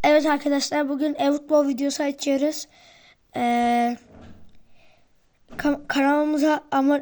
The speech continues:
abone olmayı unutmayın. Lütfen iki abonemiz olsun. Arkadaşlar daha bugün yükledik. Lütfen daha iyi bir aboneyiz. Ee, kuzenim Yusuf.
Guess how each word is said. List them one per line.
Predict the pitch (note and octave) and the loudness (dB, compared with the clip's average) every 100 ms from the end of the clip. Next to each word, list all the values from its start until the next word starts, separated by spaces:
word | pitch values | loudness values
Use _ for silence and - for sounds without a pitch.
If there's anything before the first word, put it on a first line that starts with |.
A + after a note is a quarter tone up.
| C#4+ | 0
abone | C4+ C#4 D4 | 2 2 4
olmayı | D#4 D#4 D#4 | 4 4 2
unutmayın. | D#4 D#4 D4 C4+ D4 F#4 _ _ _ _ - | 2 0 -2 0 -2 -4 _ _ _ _ -4
Lütfen | C#4 D4+ D4 C#4+ D4 | -2 -2 0 0 0
iki | C#4 - | -4 0
abonemiz | D4+ C#4+ C#4 C4+ C4+ C#4 - _ _ _ - | 2 2 0 -2 -4 -6 -14 _ _ _ -4
olsun. | C4 A#3+ - C#4+ D4+ _ _ - - - | -4 -4 -6 -6 -8 _ _ -20 -14 -2
Arkadaşlar | C4 C4+ E4+ E4 E4 D4 | -2 4 4 4 2 0
daha | D4 D#4 C#4+ | 0 0 0
bugün | D#4+ E4+ | 0 0
yükledik. | D4 - C#4 C#4 - | -2 -4 -8 -8 -6
Lütfen | D#4 E4 - D4 D4 | -6 -6 -4 -2 -2
daha | D4+ | 0
iyi | D#4 | 0
bir | D4+ | 2
aboneyiz. | E4 D4+ C#4 C4+ D4 - - - - - - | 2 2 2 -2 -4 -8 -16 -18 -20 -12 -4
Ee, | B3 | -4
kuzenim | B3+ D4 C4+ D4 E4 D#4+ | -2 0 2 2 2 2
Yusuf. | D4+ - D#4+ C#4+ - | 2 0 -2 -2 -8